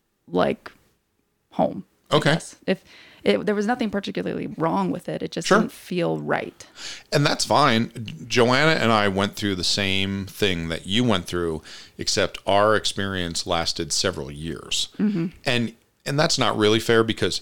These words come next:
Speaker 2: in that time we found two different churches that we stayed with for a while, for more than a year. Uh, but we still, uh, I wanna say it was, like, five years of looking, you know, before we finally found our home, which,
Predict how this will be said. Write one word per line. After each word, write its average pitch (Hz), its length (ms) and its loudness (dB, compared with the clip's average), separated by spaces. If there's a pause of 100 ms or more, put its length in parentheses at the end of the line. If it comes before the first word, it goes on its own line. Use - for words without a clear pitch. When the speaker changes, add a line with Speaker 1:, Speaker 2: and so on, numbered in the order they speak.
Speaker 2:
in 120 220 0
that 107 220 0
time 95 440 -2
we 90 100 -4
found 85 340 -2
two - 160 -2
different 90 300 -4
churches 90 400 -4
that 87 220 -4
we 85 120 -8
stayed 85 460 -2
with 90 160 -6
for - 220 0
a 69 60 -4
while, 76 500 -4
for 92 200 -2
more 92 380 -2
than 82 160 -4
a 78 40 -12
year. 78 420 -2 (600)
Uh, 90 160 -8 (100)
but 101 240 -2
we 107 260 0
still, 95 720 0 (120)
uh, 98 220 -8
I - 20 -6
wanna 92 240 -4
say - 140 -4
it 82 100 -6
was, 85 100 -12
like, 73 160 -12
five 87 440 -2
years 78 420 -6
of 76 300 -8
looking, 78 520 -10 (460)
you 101 100 -2
know, 78 160 -6
before 80 460 -6
we 67 320 -12 (140)
finally 78 380 -6
found 71 300 -10
our - 100 -14
home, 107 420 4
which, - 360 -4